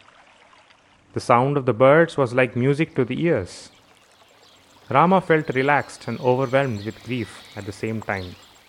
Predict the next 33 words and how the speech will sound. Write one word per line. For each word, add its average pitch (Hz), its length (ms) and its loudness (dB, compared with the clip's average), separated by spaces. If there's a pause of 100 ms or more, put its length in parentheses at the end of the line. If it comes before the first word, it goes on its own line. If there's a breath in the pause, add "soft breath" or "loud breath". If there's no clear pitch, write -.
(960)
Overwhelmed 127 600 2
because 135 400 2 (240 soft breath)
Sita 151 360 0
would 156 140 2
have 147 140 0
enjoyed 147 480 0
staying 147 400 -6
there. 95 220 -8 (1900)
Seeing 202 320 0
his 185 160 2
brother, 135 580 0 (240)
Lakshmana 127 460 -2
said, 170 340 -6 (880)
"Don't 196 240 4
lose 175 240 2
hope, 139 320 2
brother. 104 320 0 (960)
We 131 80 -2
set 156 240 2
out 190 160 6
to 175 80 0
find 160 280 0
King 147 200 -2
Sugriv, 147 560 -2 (240 soft breath)
and 131 120 -2
we 135 60 0
shall 139 200 0
succeed 160 500 -2
if - 120 -6
you 131 80 0
have 131 240 0
that - 140 -2
spirit. 135 460 -4